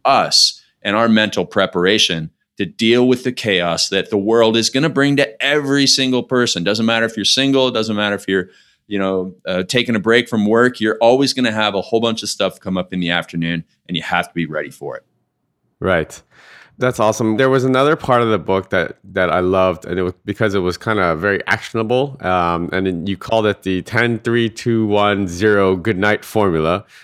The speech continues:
Speaker 2: to guarantee fifteen minutes of freedom. And I, I like that little, uh, that section because it was something that I never thought of, uh, framing that way,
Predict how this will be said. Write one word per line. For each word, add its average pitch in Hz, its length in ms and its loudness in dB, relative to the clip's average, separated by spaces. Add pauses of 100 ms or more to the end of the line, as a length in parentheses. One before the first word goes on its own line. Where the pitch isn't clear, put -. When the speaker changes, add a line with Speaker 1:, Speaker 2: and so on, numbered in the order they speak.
(100)
Speaker 2:
to 107 80 -6
guarantee 110 600 0
fifteen 107 400 -4
minutes 98 240 -2
of 85 80 -10
freedom. 78 380 -2
And 90 100 -2
I, 90 220 0 (100)
I 95 140 0
like 113 260 0
that 104 160 0
little, 98 380 0 (460)
uh, 87 500 2 (160)
that 92 200 -2
section 120 520 -2
because 90 480 -2
it - 80 -6
was 98 160 -2
something 120 340 -4
that 90 380 0
I 95 120 -2
never 107 440 0
thought 101 300 0
of, - 480 -4 (160)
uh, 82 240 0
framing 120 640 -2
that 143 200 0
way, 160 320 -2